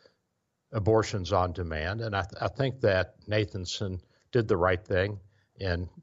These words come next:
turning around and saying that his actions were wrong. And,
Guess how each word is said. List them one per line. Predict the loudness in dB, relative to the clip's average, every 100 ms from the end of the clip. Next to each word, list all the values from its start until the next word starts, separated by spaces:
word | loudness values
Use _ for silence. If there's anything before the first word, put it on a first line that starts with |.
| -4
turning | 0 2 2
around | 0 0 0 -2
and | -6
saying | -6 -4 -2 -4 -8 -6
that | 0 0
his | 0 0 2 0 -2 -8 -4
actions | -2 -2 -4 -8 -8 -6
were | -6
wrong. | 0 2 4 2 -2
And, | -8